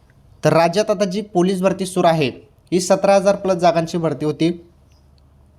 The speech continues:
आता या भरतीनंतर, या भरतीनंतर डिसेंबरमध्ये आपल्याला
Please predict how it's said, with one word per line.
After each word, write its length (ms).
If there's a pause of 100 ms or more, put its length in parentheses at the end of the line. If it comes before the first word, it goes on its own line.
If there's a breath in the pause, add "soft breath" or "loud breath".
(140)
आता 360 (600 soft breath)
या 280
भरतीनंतर, 720 (680)
या 200
भरतीनंतर 560 (100)
डिसेंबरमध्ये 680
आपल्याला 360